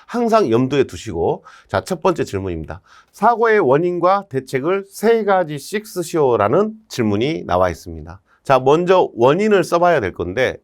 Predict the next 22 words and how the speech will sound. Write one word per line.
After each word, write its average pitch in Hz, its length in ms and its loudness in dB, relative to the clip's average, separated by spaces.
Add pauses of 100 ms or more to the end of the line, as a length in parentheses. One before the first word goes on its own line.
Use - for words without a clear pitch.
예상을 208 360 4
한번 180 280 2
해보셔야 220 340 2
될 120 120 -4
것 101 100 -6
같아요. 90 500 0 (380)
원인으로는 131 1160 0 (320)
앞에서 190 640 2
나왔던 143 800 2
동영상 160 420 2
설명을 247 460 0
보니까 85 560 -2 (360)
보호구도 143 480 2
착용 143 340 -2
안 123 100 4
하지 127 220 2
않았죠? 147 640 0
작업에 151 400 0
집중도 196 560 0
하지 160 220 0
않았죠. 87 480 -2 (240)
둥근톱에는 208 880 2